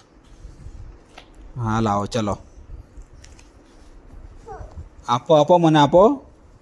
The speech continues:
મમમ ખાવું છે ને? મમમ. લાવો, ચલો, મમમ ખાવાનું છે.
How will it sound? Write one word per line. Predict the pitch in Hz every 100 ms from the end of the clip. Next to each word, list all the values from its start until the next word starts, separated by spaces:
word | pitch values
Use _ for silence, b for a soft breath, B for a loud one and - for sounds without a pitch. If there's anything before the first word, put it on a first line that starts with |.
| _ 131
મમમ | 139 147 156
ખાવું | 151 139 180
છે | 220 240
ને? | 214 254 - - - _ _ _ _ _ _ 135
મમમ. | 131 135 156 196 294 - _ - _ _ _ - _ - - _ _ -
લાવો, | 127 123 143 151
ચલો, | 151 156
મમમ | 151 147 156 151
ખાવાનું | 151 143 147 151 156
છે. | 151 147 143 139